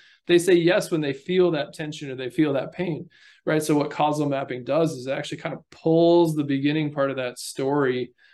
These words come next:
farther away from their happy ending, but because it's comprehensive, right? It's not a one version, and now I'm just punching, hoping I hit something. It's not just a couple pieces of information, it's the whole story.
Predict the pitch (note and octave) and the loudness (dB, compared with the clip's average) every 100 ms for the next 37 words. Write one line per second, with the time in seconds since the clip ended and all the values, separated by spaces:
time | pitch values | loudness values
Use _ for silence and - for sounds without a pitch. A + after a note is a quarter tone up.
0 | _ _ - C#3 D3 D3+ C#3+ B2+ B2+ C3+ | _ _ -4 0 0 2 0 0 -2 -2
1 | B2+ C3 B2 A#2+ C3+ B2 B2+ B2 D3+ C3+ | -4 -8 -10 -10 -8 -8 -4 -2 0 0
2 | B2 B2+ B2 - D#3 C#3+ - - D#3 C3+ | -2 -6 -6 -4 -2 -4 -6 -8 -6 -6
3 | A2 - D3+ D#3+ - - - _ _ _ | -10 -8 -6 -6 -6 -16 -20 _ _ _
4 | _ _ C3+ C3+ C#3+ C3+ D3 C#3+ C3 B2 | _ _ -4 -4 -4 -2 0 2 2 0
5 | C#3 C#3+ C#3 C3+ C3+ C3+ C#3+ C#3 C3 C3 | 0 0 0 -4 -2 -2 0 -2 -6 -8
6 | B2+ C3+ B2+ B2+ C3 B2+ A#2 C#3 C3 B2 | -10 -8 -4 -2 -2 -4 -6 -6 -6 -6
7 | B2+ B2 C#3+ C#3+ G3 E3+ B2+ - A#2+ B2 | -8 -6 -4 -2 -2 -4 -8 -8 -12 -12
8 | - _ _ _ C#3+ - D3+ C#3+ B2+ B2 | -16 _ _ _ -6 0 0 0 -6 -8
9 | - A#2+ B2 C3+ B2+ B2+ B2 A#2+ A#2+ A#2+ | -6 -6 -4 -4 -4 -6 -6 -8 -6 -6
10 | A#2+ A2+ A#2 A2 - A2+ A#2+ G#3+ - G#2+ | -6 -6 -10 -14 -14 -10 -10 -10 -12 -12
11 | G2+ A2 | -10 -12